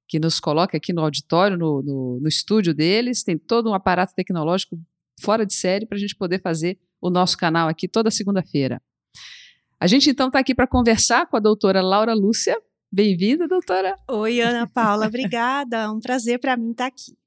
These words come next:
Speaker 1: Joia. Muito bem-vinda, muito bacana a gente poder conversar sobre esse tema que você, que você difunde e, e, e vem crescendo muito, né? Essa questão da, do cuidado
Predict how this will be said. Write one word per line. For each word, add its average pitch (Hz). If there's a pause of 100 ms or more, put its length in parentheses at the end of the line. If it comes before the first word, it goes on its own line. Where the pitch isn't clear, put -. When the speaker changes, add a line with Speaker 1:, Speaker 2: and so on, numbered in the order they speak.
(120)
Speaker 1:
Joia. 156 (460)
Muito 214
bem-vinda, 196
muito 254
bacana 208
a -
gente 180
poder 175
conversar 185
sobre 180
esse 175
tema 185
que -
você, 156 (380)
que 160
você 160 (420)
difunde 196
e, 160
e, 143 (360)
e 143
vem 175
crescendo 202
muito, 214
né? 220 (360)
Essa 160
questão 170
da, 160
do 156
cuidado 170